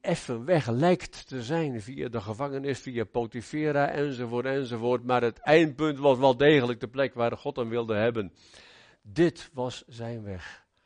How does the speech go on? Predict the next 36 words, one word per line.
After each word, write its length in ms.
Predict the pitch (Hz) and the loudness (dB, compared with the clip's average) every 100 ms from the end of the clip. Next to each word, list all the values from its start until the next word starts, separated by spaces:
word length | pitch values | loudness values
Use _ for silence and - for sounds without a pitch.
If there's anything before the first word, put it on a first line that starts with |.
| _ _ _ _ _ _ _ _ _ _ _ _ | _ _ _ _ _ _ _ _ _ _ _ _
En 160 | 117 135 | 2 6
wij 180 | 139 | 6
worden 300 | 139 147 131 | 6 2 2
verhoord. 640 | 113 123 123 151 95 - - - _ _ _ _ _ _ _ _ _ _ - | 0 0 2 4 2 -2 -16 -18 _ _ _ _ _ _ _ _ _ _ -10
En 120 | 107 | -8
ik 100 | 101 | -4
weet 200 | 117 123 | -4 -4
niet, 420 | 117 107 - - _ | -6 -8 -20 -20 _
ik 180 | - 101 | -16 -6
ken 160 | 127 120 | -4 -2
u 100 | 117 | -4
niet 160 | 127 | -2
allemaal. 460 | 131 120 117 95 - _ _ _ _ _ _ _ _ _ _ _ _ _ _ | 2 2 2 0 -4 _ _ _ _ _ _ _ _ _ _ _ _ _ _
Maar 220 | 127 143 | 4 6
in 100 | 165 | 6
de 60 | 147 | 4
eerste 260 | 175 160 143 | 4 4 6
plaats 240 | 160 131 | 8 8
hoop 220 | 147 147 | 8 8
ik 100 | 131 | 6
dat 160 | 151 127 | 2 4
u 60 | |
hoort 260 | 131 156 135 | 6 8 8
bij 120 | 139 | 4
de 120 | 131 | 4
verlosten 480 | 113 143 160 - 156 | 2 6 4 4 -2
des 140 | 156 139 | 0 4
Heren. 520 | 135 120 92 - _ _ _ _ - - _ | 8 8 6 0 _ _ _ _ -20 -20 _
Bij 220 | 127 127 | 8 8
diegenen 540 | 147 170 160 156 147 | 10 8 10 10 8
die 120 | 139 127 | 4 4
zeggen, 260 | 139 117 | 6 6
"Ja, 200 | 120 143 | 8 8
ik 160 | 170 131 | 6 4
ken 160 | 139 | 4
ook 300 | 131 127 - | 4 4 0